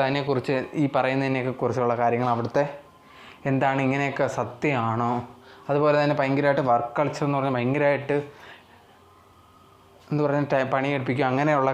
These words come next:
കാര്യങ്ങളുണ്ട്. പിന്നെ നമ്മൾ പറഞ്ഞ പരസ്യത്തിൽ കൊടുത്ത കണക്കുള്ള മൂന്ന് മണിക്കൂർ വർക്ക്, അതുപോലെ ഫുഡൊക്കെ ഫ്രീ ആണെന്ന് പറഞ്ഞു. അങ്ങനെ ഫുഡൊന്നും അവിടെ ഫ്രീ ഒന്നുമല്ല, അവിടെ കാശ് കൊടുക്കണം. അതുപോലെ ഹോസ്റ്റലിൽ ഫ്രീ, അക്കോമഡേഷൻ ഫ്രീ ആണെന്ന് പറഞ്ഞാൽ അതിനും ഭയങ്കരമായിട്ട് ക്യാഷ് കൊടുക്കണം.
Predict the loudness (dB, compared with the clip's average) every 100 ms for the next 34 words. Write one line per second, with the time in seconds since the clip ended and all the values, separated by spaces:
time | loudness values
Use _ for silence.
0 | 2 2 0 0 0 0 0 0 0 -2
1 | -6 -2 0 2 2 0 0 0 0 0
2 | 0 0 0 0 0 0 0 2 2 2
3 | 2 0 0 0 0 0 0 0 0 -2
4 | -4 -16 -6 -4 0 0 0 0 0 0
5 | 2 2 0 0 0 0 -2 -6 -16 -20
6 | -20 -2 0 2 2 2 2 0 0 0
7 | 2 2 2 0 0 0 0 0 0 0
8 | 0 0 0 0 2 2 0 0 0 2
9 | 0 0 0 0 -4 -12 -14 -12 -6 -6
10 | -2 -2 0 0 0 0 2 2 0 0
11 | 0 2 2 2 0 0 2 0 0 0
12 | 0 0 0 0 -2 -4